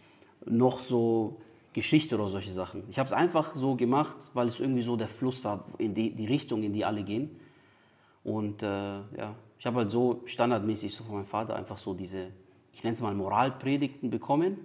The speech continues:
von wegen, ja, mach was in die Richtung und dann kannst du studieren gehen und so weiter und so fort. Aber bei mir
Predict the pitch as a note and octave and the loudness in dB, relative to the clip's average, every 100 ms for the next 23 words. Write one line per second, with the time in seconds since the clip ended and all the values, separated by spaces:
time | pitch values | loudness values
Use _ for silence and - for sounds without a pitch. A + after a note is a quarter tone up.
0 | - - - - _ - A2 A2 G#2 A2+ | -16 -20 -20 -20 _ -4 -2 0 0 0
1 | B2 A#2+ B2+ B2 A2+ A#2 G2+ B2 C3 B2+ | 2 0 0 -4 -4 -4 -2 -2 -2 2
2 | B2 A2+ G#2+ - - G#2 G#2+ - A2 C#3+ | 2 2 -2 -8 -8 -8 -6 -4 2 4
3 | C#3+ A#2 A#2+ A2+ A2+ A2+ G#2 - - B2+ | 4 4 0 -2 -2 -2 -4 -8 -2 -2
4 | C3 - - - - _ _ _ _ G#2 | -2 -14 -20 -20 -20 _ _ _ _ -2
5 | G#2+ G#2+ G#2+ D3 E3+ | 0 0 6 8 8